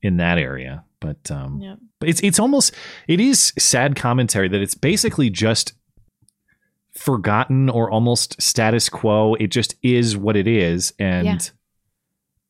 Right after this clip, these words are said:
Speaker 2: Yeah.
Speaker 1: uh, we all kind of go along with accepting that there is, uh, uh, you know, on a good day. Well, I don't know. What, are the stats still, like, hundreds of thousands per month?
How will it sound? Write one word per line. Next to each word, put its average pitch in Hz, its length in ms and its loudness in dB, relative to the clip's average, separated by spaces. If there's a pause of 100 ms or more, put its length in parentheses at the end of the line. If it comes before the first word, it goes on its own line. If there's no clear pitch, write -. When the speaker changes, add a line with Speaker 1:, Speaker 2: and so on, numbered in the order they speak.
(220)
Speaker 2:
Yeah. 85 260 -4
Speaker 1:
uh, 82 40 -4
we 98 180 0
all 107 160 2
kind 110 220 -2
of 95 180 -4 (100)
go 110 240 2
along 107 420 2
with 104 120 -2
accepting 107 540 -2
that 92 160 -4
there 95 240 0
is, 87 520 -4 (760)
uh, 80 540 -6 (300)
uh, - 60 -16 (300)
you 107 120 -2
know, 101 80 -2
on 104 120 0
a 107 40 2
good 120 400 0
day. 82 280 -2
Well, 143 140 0
I 156 100 2
don't 220 100 2
know. 214 80 2
What, 156 180 0 (180)
are 147 60 2
the 156 80 0
stats 202 380 0
still, 151 280 0
like, 151 180 0
hundreds 127 480 0
of 120 120 -4
thousands 101 420 -2
per - 280 -2
month? 90 480 0